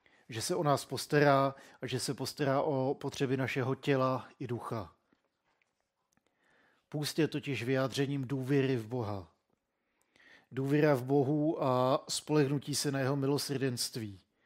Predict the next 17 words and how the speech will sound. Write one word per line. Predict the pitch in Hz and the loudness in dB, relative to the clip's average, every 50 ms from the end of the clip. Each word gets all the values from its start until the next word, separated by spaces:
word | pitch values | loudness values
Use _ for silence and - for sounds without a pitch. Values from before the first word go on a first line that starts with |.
| _ _ _ _ _ _ _ _ _ _ _ _ _ _ _ _ _ _ | _ _ _ _ _ _ _ _ _ _ _ _ _ _ _ _ _ _
Pokud | - 120 - - 160 151 - | -14 -14 -8 -6 -6 -4 -2
mu | 151 147 143 | -2 0 0
nevěříme | 139 139 135 131 151 151 139 123 143 139 135 135 127 | 2 2 2 4 4 4 2 2 0 -2 -2 -2 -4
v | - - | -6 -8
otázce | - - 143 131 131 - - - - 143 135 | -6 0 2 2 2 2 0 -2 -2 -2 0
jídla | 127 139 147 135 147 139 127 120 120 139 131 - _ _ _ _ _ - _ _ _ _ _ _ _ _ - | 0 -2 0 2 4 6 6 4 2 0 -4 -10 _ _ _ _ _ -20 _ _ _ _ _ _ _ _ -8
a | 127 | -6
hladu, | 113 110 117 123 131 120 127 131 127 131 120 - - - - - _ _ _ _ _ _ _ _ _ _ _ _ | -4 -2 0 2 2 2 2 0 -2 -2 -6 -10 -14 -20 -20 -20 _ _ _ _ _ _ _ _ _ _ _ _
jak | - 113 - - | -14 -12 -8 -8
mu | 139 131 120 | -6 -6 -4
budeme | 135 131 139 135 139 135 | -2 -2 -2 -2 -2 -2
věřit | 123 135 135 123 127 139 135 127 - - | 0 0 0 0 2 2 0 0 -2 -6
v | - - | -12 -12
otázce | - - - 135 127 120 - - - 139 | -12 -10 -6 -6 -6 -6 -6 -6 -6 -6
nemoci | 135 131 131 143 131 - - 170 - | -4 -4 -4 -4 -4 -6 -6 -6 -6
a | 151 | -6
smrti, | - - 131 139 127 - - 127 107 95 | -6 -6 -6 -6 -6 -6 -6 -6 -8 -8